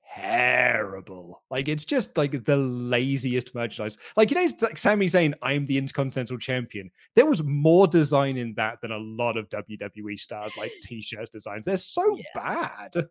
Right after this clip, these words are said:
Speaker 2: Yeah, you know what I actually did? I wish, I wish they did more, like, clothing, like, regular clothing instead of T-shirts where you can wear, like, maybe, like, a casual, I don't know, blouse that could have, like, a little pocket.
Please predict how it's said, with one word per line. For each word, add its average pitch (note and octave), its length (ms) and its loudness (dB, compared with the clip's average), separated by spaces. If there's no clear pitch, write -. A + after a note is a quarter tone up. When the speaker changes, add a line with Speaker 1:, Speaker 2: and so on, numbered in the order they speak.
Speaker 2:
Yeah, G#3+ 300 0
you F4 140 2
know C5 80 4
what F4 100 -2
I C#4 40 -2
actually D4 280 -6
did? G#3+ 160 2
I A3+ 120 4
wish, C4+ 240 0
I C#4 140 0
wish A3 400 0
they B3+ 120 0
did G3+ 220 -2
more, G3 180 -2
like, F3+ 260 -2
clothing, G3 800 0
like, A3 260 0
regular F#3+ 500 2
clothing F#3+ 460 -2
instead G#3 280 -2
of F3+ 160 -8
T-shirts A3 680 -2
where G#3+ 220 4
you C4 120 2
can C#4+ 220 2
wear, A3+ 240 6
like, A3 320 0
maybe, A3 300 2
like, G#3 240 -2
a - 40 -16
casual, G#3 800 -2
I G#3+ 80 2
don't G#3 120 2
know, G3 100 -2
blouse F3+ 520 0
that F#3 160 -6
could G#3 100 -12
have, F#3+ 140 -4
like, E3+ 140 -6
a F3+ 40 -6
little F3 180 -4
pocket. A3 640 -10